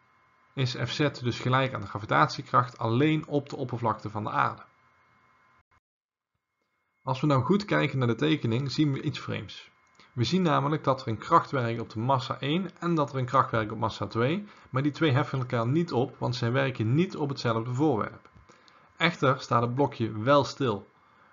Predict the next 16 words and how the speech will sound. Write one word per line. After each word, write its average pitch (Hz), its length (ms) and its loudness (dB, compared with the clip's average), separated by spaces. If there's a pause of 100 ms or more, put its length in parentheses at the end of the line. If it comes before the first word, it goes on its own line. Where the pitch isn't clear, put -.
dus 147 260 -2
er 120 80 0
moet 160 320 2
geen 160 320 0
resulterende 113 560 -4
kracht 131 280 0
zijn. 117 240 -12 (880)
Oftewel, 160 600 2 (300)
de 113 100 -6
gravitatiekracht 135 1080 2
van 123 160 -2
de 113 140 -2
aarde 156 340 2
op 120 120 -6
massa 123 340 -4
één 151 320 -4